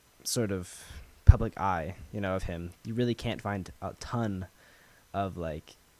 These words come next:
interviews or where he's talking, you know. I feel that a lot of fans, it's kind of a joke in the community that, that Frank doesn't talk because you barely hear the man's voice unless you're listening to his songs, you know. So I think, um,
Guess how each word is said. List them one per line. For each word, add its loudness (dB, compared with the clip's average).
interviews -2
or -2
where 0
he's -4
talking, -2
you -4
know. -2
I -2
feel 2
that 2
a 4
lot 4
of 2
fans, 0
it's -2
kind 2
of 0
a 0
joke 0
in -2
the -4
community 0
that, -2
that -4
Frank -2
doesn't -2
talk 0
because -2
you 2
barely 4
hear 2
the 2
man's 0
voice 0
unless -2
you're -4
listening -2
to -4
his -2
songs, -6
you -4
know. -2
So 4
I 8
think, 0
um, 0